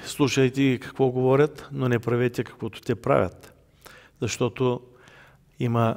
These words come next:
голяма разлика между думи и дела. Нека ние да не сме, да няма разлика между нашите думи и между нашите дела. Нека нашите дела да бъдат наистина такива, че,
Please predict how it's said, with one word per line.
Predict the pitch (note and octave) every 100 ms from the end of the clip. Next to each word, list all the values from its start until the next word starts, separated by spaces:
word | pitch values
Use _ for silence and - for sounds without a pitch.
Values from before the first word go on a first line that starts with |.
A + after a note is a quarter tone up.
| -
голяма | B2 A#2+ A#2+ B2
разлика | B2 A#2 A#2+ A#2+
между | A#2 G#2 A2 G2 -
думи | A#2+ A2+ A#2 A#2 A#2 -
и | - A2
дела. | A2+ B2 C3 A2 - _ _ _ _ _ _ _ _ _ _ -
Нека | C#3 C#3 G3
ние | G#3+ F#3+
да | D#3
не | C#3
сме, | - D3+ B2+ A2 - _ _ _
да | B2 C3+
няма | D3 D3+ C#3+
разлика | D#3 D3+ D3 C#3
между | C3 A#2 B2+
нашите | C#3 C3+ - B2+
думи | B2 D3 D3 C3+
и | C3 C3+ C3+ -
между | C3 A#2
нашите | B2 B2+ G#2+ -
дела. | A#2 A#2+ B2 G#2 - - - - -
Нека | C#3 D#3+
нашите | D3+ D3+ -
дела | C#3+ D3 D#3+ D#3
да |
бъдат | C#3 D3 D3+ D3
наистина | C#3 D#3 - E3 D3+
такива, | C3+ B2+ - C#3 C#3+
че, | - C3+